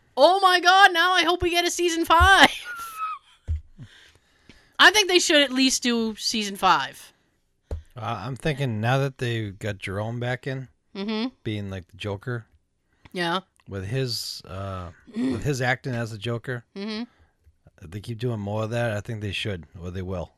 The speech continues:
Speaker 1: It's
Speaker 2: He does a really good Joker.
Speaker 1: He is good. He is good. I
Speaker 2: He was in last night's
Speaker 1: absolutely.
Speaker 2: episode.
Speaker 1: Was he?
Speaker 2: Yeah.
Speaker 1: Nice. I, um,
Speaker 2: Tab loved it 'cause the Joker's her, her favorite of the,
Speaker 1: Oh,
Speaker 2: the
Speaker 1: really?
Speaker 2: show.
Speaker 1: I'm sorry.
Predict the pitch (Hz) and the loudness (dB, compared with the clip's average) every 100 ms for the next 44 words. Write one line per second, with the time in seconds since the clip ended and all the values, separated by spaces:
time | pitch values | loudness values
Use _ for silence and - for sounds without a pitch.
0 | - - 269 - - - - 147 175 127 | -12 -4 -2 -2 -6 -6 -4 -2 0 -2
1 | 113 127 117 104 104 92 - 113 _ _ | -2 -2 -4 -6 -6 -8 -10 -16 _ _
2 | _ _ _ 294 415 508 622 571 233 160 | _ _ _ 4 4 6 4 4 4 -2
3 | 185 285 - 196 156 175 127 127 143 123 | -8 -6 -2 -2 0 0 2 0 2 2
4 | 131 104 90 90 - - 78 95 _ _ | 0 -2 -4 -6 -8 -8 -10 -12 _ _
5 | - 180 196 233 269 _ 85 90 80 80 | -10 -6 -2 -2 -2 _ -10 -10 -10 -18
6 | - _ - 139 131 - - _ - - | -20 _ -16 -14 -14 -16 -20 _ -20 -20
7 | _ _ _ _ _ _ 208 233 240 240 | _ _ _ _ _ _ 2 6 6 6
8 | 240 240 240 233 131 135 113 113 101 90 | 4 2 -2 -2 2 2 0 -4 -6 -10
9 | 92 87 107 101 101 87 87 90 78 _ | -10 -8 -6 -6 -8 -12 -12 -12 -12 _
10 | - 90 - 95 92 92 90 87 - _ | -16 -14 -10 -10 -8 -10 -8 -10 -12 _
11 | _ _ _ - 185 180 175 185 101 95 | _ _ _ -6 -4 -2 -4 -4 -6 -6
12 | - - _ - 180 190 - 185 170 156 | -12 -16 _ -6 -4 -2 0 2 2 -2
13 | 151 | -6